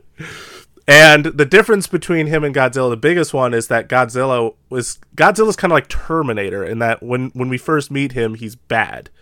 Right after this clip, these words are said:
'Cause he's, like, he's destroying Japan, and, you know, in the later films, he ends up fighting other monsters and sort of shifts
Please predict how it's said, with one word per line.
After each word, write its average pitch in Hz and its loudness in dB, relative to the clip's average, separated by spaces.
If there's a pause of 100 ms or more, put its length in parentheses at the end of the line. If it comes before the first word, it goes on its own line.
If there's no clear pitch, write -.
(480)
'Cause 110 -6
he's, 110 -4
like, 110 -4 (280)
he's 110 -10
destroying 110 -2 (420)
Japan, 110 -4
and, 98 -10 (540)
you 113 -4
know, 101 -2 (200)
in 120 -6
the 117 0
later 117 2
films, 107 -6
he 113 -4
ends 107 -4
up 101 -8
fighting 110 -2
other 104 -2
monsters 101 -6
and 101 -12
sort 101 -6
of 101 -12 (200)
shifts - -4